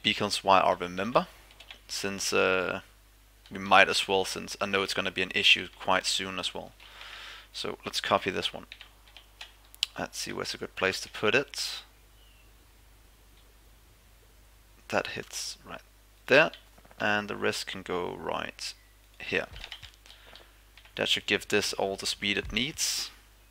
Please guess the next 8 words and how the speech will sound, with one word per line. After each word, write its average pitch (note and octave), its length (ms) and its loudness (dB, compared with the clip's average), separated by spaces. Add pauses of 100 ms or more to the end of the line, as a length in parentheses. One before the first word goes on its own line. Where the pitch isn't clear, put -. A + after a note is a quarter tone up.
hopefully. C#3+ 500 0 (2750)
And - 80 -4
now G2 120 8
it G2 80 2
just - 200 -4
needs G2 160 -2
the - 120 -8
inputs, - 680 -6